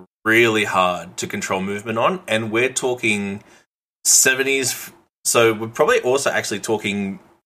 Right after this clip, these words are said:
early to mid seventies equipment as well.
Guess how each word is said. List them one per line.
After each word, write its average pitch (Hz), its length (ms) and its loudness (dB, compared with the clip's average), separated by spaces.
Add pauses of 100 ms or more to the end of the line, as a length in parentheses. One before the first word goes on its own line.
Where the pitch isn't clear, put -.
(160)
early 120 420 0
to 92 340 -2
mid 101 400 -8
seventies 101 920 -2 (160)
equipment 113 760 -8 (340)
as - 100 -4
well. 95 420 -4